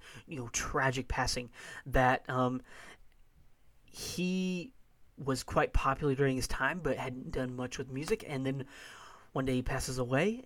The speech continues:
and next thing we know it, everyone's listening to him again. A-, and I, I think, um, with Jim Reeves, it wasn't a long span either, as everyone hears how he passes away. Now everyone's got,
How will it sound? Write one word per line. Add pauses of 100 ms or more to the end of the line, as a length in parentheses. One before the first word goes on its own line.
and
next
thing
we
know
it, (360)
everyone's
listening
to
him
again. (340)
A-,
and
I,
I
think, (420)
um,
with
Jim
Reeves, (300)
it
wasn't
a
long
span
either,
as
everyone
hears
how
he
passes
away.
Now
everyone's
got,